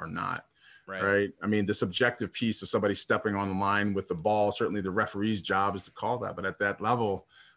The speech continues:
Speaker 1: they, they, they do more than a decent
Speaker 2: <laughs>
Speaker 1: job of, of
Speaker 2: Mm-hmm.
Speaker 1: being able to, uh, discern whether or not that happens. But, uh, the sacrifice, the preparation,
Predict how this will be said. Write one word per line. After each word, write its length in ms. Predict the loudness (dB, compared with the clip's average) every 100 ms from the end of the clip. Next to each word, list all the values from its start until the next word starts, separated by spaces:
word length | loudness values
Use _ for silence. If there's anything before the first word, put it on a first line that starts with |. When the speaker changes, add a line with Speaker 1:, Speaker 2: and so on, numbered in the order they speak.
| _
Speaker 1:
they, 260 | -4 -2 0
they, 260 | 2 2 0 -2
they 220 | 2 2
do 240 | 4 4
more 420 | 4 4 6 6
than 140 | 4 2
a 60 |
decent 360 | 0 0 0 -2
Speaker 2:
<laughs> 120 | 0
Speaker 1:
job 420 | 2 4 4 0 -4
of, 220 | -4 -4 -4
of 100 | -6
Speaker 2:
Mm-hmm. 100 | -2
Speaker 1:
being 260 | -2 0 0
able 200 | -2 -2
to, 480 | -4 -6 -4 -4 -6 _ -20 -20 _
uh, 160 | -8 -6
discern 500 | -2 0 2 2 2
whether 220 | 2 2
or 40 | 0
not 240 | -2 -4
that 140 | -8
happens. 540 | -2 -2 -2 -6 -8 -4
But, 320 | 0 0 -2 _ _ _ _ _ _
uh, 260 | -4 -4 -4 -8 -18 _ _ -6
the 80 |
sacrifice, 640 | 0 0 0 0 2 2 2
the 80 | -2
preparation, 960 | -4 -4 0 2 2 -2 -4 -6 -8